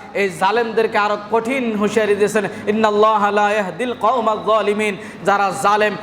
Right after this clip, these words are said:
এদেরকে আল্লাহ রাব্বুল আলামিন হেদায়েত দিবেন না। যদি হেদায়েত না পান, তাহলে কোন দৃষ্টিতে আপনি কিয়ামতের মাঠে দাঁড়াবেন? আপনি মুসলিম, আপনি কোন যুক্তিতে যদি হেদায়েত না পান,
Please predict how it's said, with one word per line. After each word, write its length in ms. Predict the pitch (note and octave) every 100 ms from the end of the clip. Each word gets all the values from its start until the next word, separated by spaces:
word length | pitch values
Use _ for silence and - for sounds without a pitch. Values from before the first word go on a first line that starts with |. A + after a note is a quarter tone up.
| -
এদেরকে 380 | F#3 G#3 B3+ B3
আল্লাহ 240 | G#3 G3+ G3
রাব্বুল 260 | F#3 G3
আলামিন 320 | F#3+ F#3 F3+
হেদায়েত 380 | F3 F3 F#3 F#3 D3
দিবেন 220 | D#3 C#3+
না। 160 | C3 A2 - - - - - - - - - - - - A#2+
যদি 200 | F#3 G3
হেদায়েত 360 | G3 F#3+ G3 F#3+
না 120 | F#3+
পান, 260 | F#3+ F#3+ F3 D#3 - - - -
তাহলে 260 | G3 G3 G3
কোন 400 | F3+ G#3 C#4 C4+
দৃষ্টিতে 580 | A3+ A3 G#3+ F3+ G#3 F#3 C#3+ - -
আপনি 320 | F#3+ F3 F#3+
কিয়ামতের 500 | G3 G#3+ G#3 G3+ F#3+
মাঠে 300 | F#3 F#3 F#3+
দাঁড়াবেন? 360 | F#3 F#3 F3+
আপনি 240 | F3+ F3 F3
মুসলিম, 600 | F3 E3 E3 E3+ C#3+ C#3+ - - - - -
আপনি 320 | F#3+ G#3+ A#3+
কোন 500 | B3 C4+ E4+ E4 C4
যুক্তিতে 440 | C#4+ C#4+ C#4 A#3+
যদি 220 | B3+ B3+ A#3+
হেদায়েত 580 | A#3+ D#4+ F#4+ A#3+ -
না 160 | B3 B3
পান, 340 | A#3+ A#3+ G#3+